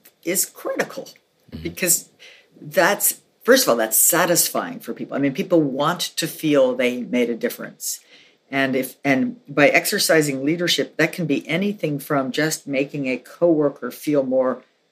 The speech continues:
Speaker 1: connected and, and a greater sense of belonging to making a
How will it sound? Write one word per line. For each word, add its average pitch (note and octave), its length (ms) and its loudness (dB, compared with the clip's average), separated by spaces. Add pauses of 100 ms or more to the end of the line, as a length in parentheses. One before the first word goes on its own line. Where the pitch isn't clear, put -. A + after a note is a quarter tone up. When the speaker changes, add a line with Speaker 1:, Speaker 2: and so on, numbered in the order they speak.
(880)
Speaker 1:
connected - 640 -2 (400)
and, - 340 -8
and - 180 -14
a - 80 -6
greater B2+ 280 0
sense B2+ 260 -6
of A#2 140 -10
belonging C3+ 560 0 (460)
to C#3+ 460 4 (300)
making C#3 560 2
a B2 240 -2